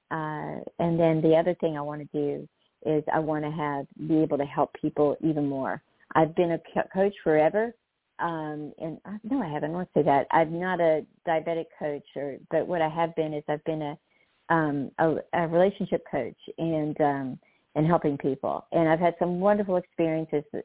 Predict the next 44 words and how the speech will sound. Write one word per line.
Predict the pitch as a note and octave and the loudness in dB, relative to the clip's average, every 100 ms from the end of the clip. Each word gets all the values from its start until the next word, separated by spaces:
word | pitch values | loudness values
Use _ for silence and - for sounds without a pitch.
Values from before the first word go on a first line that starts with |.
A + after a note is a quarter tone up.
| - | -8
like | D#3+ D3+ C#3+ | -2 0 0
that. | - B2 A2+ - | 0 0 -2 -2
I, | D3 C#3 - | 0 0 -2
I | D3+ | -4
have. | C#3+ D#3 C3+ C3 | 2 4 4 0
I | C#3+ | 0
was, | C#3+ D3 _ - | -2 -6 _ -12
and | D#3+ D#3 | -6 -4
I've | D3+ | -4
been | D#3+ F3 | -4 0
able | F#3 F#3+ | 0 0
to | F#3 | -2
teach | - D4 - - | -4 -6 -4 -2
people | D3 - - - _ _ | 0 0 -4 -6 _ _
how | - F3 | -2 -2
to | |
do | F3 F3+ | 0 -4
the | E3+ - | -4 -6
same | F3 D#3 | -6 -4
thing. | G3 E3+ A#2 - _ _ _ - | -6 -6 -10 -16 _ _ _ -6
And | E3 D#3+ D#3 D#3+ | -2 -2 -2 -2
you're, | E3 E3 - | 0 0 -4
and | E3+ E3 E3+ | -8 -6 -4
you're | E3 E3 | -6 -2
saying | F3+ E3+ - | -2 -2 -2
to | |
Reed, | E3+ E3 E3 | 0 0 0
"Do | |
you | D#3+ | 0
have | F3 E3 | 2 0
a | |
boyfriend, | E3+ F3+ F#3 D#3 C#3 C3+ | 2 0 2 0 0 -4
or | |
do | D3 D#3+ | 0 2
you | |
have | D#3+ D#3 | 2 0
a | |
fiance, | D3 E3+ E3 F3 B2+ C3 | -2 -2 -2 0 0 0
or | C3+ | -2
do | D3+ | -2
you | D#3 | 2
have | F#3+ D#3 | 2 2
a | |
man?" | D#3+ D#3 C#3 | 0 0 -2